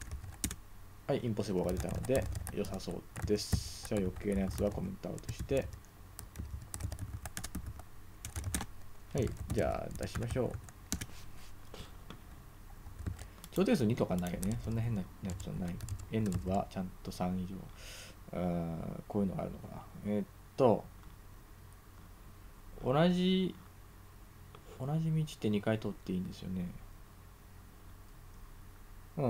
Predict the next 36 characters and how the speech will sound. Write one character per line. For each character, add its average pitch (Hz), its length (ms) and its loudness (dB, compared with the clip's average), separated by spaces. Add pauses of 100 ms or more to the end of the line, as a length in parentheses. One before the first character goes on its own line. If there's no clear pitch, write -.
ん、 - 20 4
い 143 120 6
い - 20 8
で 95 60 4
す - 140 -8
よ 113 100 -4
ね。 117 160 0 (580)
う 127 40 -2
ん、 110 200 2
頂 202 160 8
点 147 160 6
を 104 60 8
一 101 120 6
回 117 200 8
ず 117 60 -2
つ - 20 -8
し - 180 -8
か 101 100 0
な 92 200 4
い 92 80 0 (600)
と。 - 100 -6 (2250)
は 104 80 0
い、 98 80 2
こ - 120 0
の 147 80 2
問 175 160 6
題 180 120 10
文 104 200 6
ち - 60 -2
ょ - 20 4
っ 101 40 2 (120)
と 95 260 4
い 98 80 2
ろ 113 80 6
い 113 60 6
ろ 110 200 4